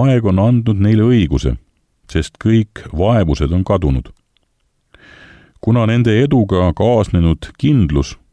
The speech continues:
loob nende mõtetele edaspidi vastupandamatu võimu, siis mõjuvad nad tervise kandjaina suurtesse kaugustesse. Mõtle alati viletsusele ja hädale,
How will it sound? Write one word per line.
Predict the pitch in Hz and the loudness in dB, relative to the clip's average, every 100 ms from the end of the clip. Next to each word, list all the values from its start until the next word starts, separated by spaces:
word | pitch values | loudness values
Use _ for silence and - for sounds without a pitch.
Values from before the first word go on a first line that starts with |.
| _ _ _ - | _ _ _ -4
loob | 98 101 85 | 0 0 2
nende | 87 90 80 | 2 2 2
mõtetele | 85 120 - 80 85 82 87 | 2 0 -2 -4 -2 0 0
edaspidi | 95 82 - 80 78 76 _ _ - | -2 -2 -4 -2 -2 -4 _ _ -8
vastupandamatu | 71 101 - - 78 82 80 76 78 - 95 | -4 -4 -4 -6 -2 0 0 0 0 -2 -2
võimu, | 120 127 82 - _ _ _ _ _ - - - - - _ _ | 0 2 0 -4 _ _ _ _ _ -20 -20 -20 -20 -20 _ _
siis | - - 147 139 | -8 -2 0 2
mõjuvad | 117 127 131 123 113 | 2 2 2 2 0
nad | 113 104 127 - | 0 -2 -8 -4
tervise | 107 135 107 92 85 | 0 0 0 -2 -2
kandjaina | 98 117 110 92 90 90 87 78 - - | 0 2 2 2 2 2 2 0 -6 -18
suurtesse | - 120 131 - 101 - 107 - | -4 -2 -2 -4 -4 -2 -4 -2
kaugustesse. | 80 76 69 62 - 64 - 64 - _ _ _ _ _ _ _ _ _ _ _ _ _ _ _ _ _ - _ - - _ _ _ _ _ _ _ _ _ - | -2 -2 -2 -4 -6 -6 -4 -6 -6 _ _ _ _ _ _ _ _ _ _ _ _ _ _ _ _ _ -20 _ -20 -20 _ _ _ _ _ _ _ _ _ -4
Mõtle | 117 151 - | -2 0 0
alati | 143 135 - 104 | 0 0 0 0
viletsusele | 139 107 - 92 98 98 101 | 2 0 -2 -2 0 2 2
ja | 104 95 | 2 2
hädale, | 101 76 69 67 | 0 0 0 -2